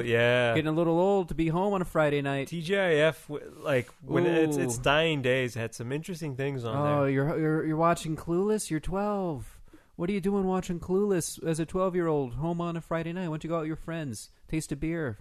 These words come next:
Speaker 2: Taste a beer.
Speaker 1: You know? God, this is so depressing. I feel so sorry for you. Remembering, uh, being at home on a Friday watching Clueless. This is, uh,
Speaker 2: <laughs>
Speaker 1: this
Speaker 2: It's
Speaker 1: is
Speaker 2: just like
Speaker 1: terrible. So there's, uh, the very high likelihood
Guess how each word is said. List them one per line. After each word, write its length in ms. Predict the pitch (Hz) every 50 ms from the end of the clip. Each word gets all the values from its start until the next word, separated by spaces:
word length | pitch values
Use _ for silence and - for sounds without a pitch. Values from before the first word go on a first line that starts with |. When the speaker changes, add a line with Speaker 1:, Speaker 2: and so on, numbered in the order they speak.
| - _ -
Speaker 2:
Taste 280 | - 135 120 - - 143
a 40 |
beer. 180 | 123 131 123 107 - - - - _ _ -
Speaker 1:
You 80 | -
know? 260 | 113 113 117 131 135 131 135 - -
God, 260 | 160 160 165 160 151
this 140 | 147 143 -
is 260 | 151 131 - - - - 147
so 160 | - 180 185
depressing. 500 | 170 170 - - 185 175 - - 147 123
I 60 | 117
feel 160 | 160 - 156 147
so 180 | - 160 151
sorry 320 | 139 - - 151 175 175 139
for 160 | - - 123
you. 220 | 110 104 101 104 - - - _ _ _ _ _ _ -
Remembering, 680 | - 123 135 143 139 143 143 143 139 135 131 131 127
uh, 520 | 127 127 123 123 120 120 120 120 120 113 113 117
being 240 | 135 143 151 151
at 60 | 143 131
home 420 | 120 135 151 180 185 170 135 113
on 120 | 110 113
a 60 | 113 110
Friday 400 | - - 139 143 156 151 135 120
watching 400 | 113 117 120 - - 131 120 107
Clueless. 640 | - - - 196 196 170 139 123 - - - - - -
This 160 | 135 - -
is, 220 | 139 135 - - -
uh, 40 |
Speaker 2:
<laughs> 160 | 147 120 - -
Speaker 1:
this 80 | 208 180
Speaker 2:
It's 80 | - 147
Speaker 1:
is 60 | 139
Speaker 2:
just 140 | 170 156 143
like 100 | 165 175
Speaker 1:
terrible. 400 | 160 170 135 113 110 107 104 104 - - - - - -
So 260 | - - - 170 156 151
there's, 420 | 143 170 170 165 160 147 - -
uh, 520 | - 131 131 123 120 117 113 113 110 110 - - _ _
the 120 | - 123 117
very 600 | 104 101 104 107 110 127 160 180 190 196 185 170
high 220 | 156 160 160 151
likelihood 720 | 139 135 139 143 135 - 127 113 110 110 104 104 95 -